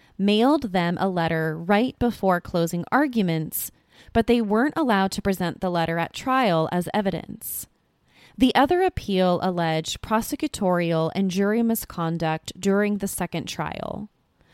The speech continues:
Both requests have been denied. Today,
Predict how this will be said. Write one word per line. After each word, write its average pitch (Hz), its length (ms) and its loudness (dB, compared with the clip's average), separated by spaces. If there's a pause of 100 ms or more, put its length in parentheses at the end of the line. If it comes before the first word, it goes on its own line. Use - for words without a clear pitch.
(180)
Both 233 400 4
requests 190 720 -2
have 185 180 -4
been 175 220 0
denied. 165 720 -6 (1200)
Today, 180 600 2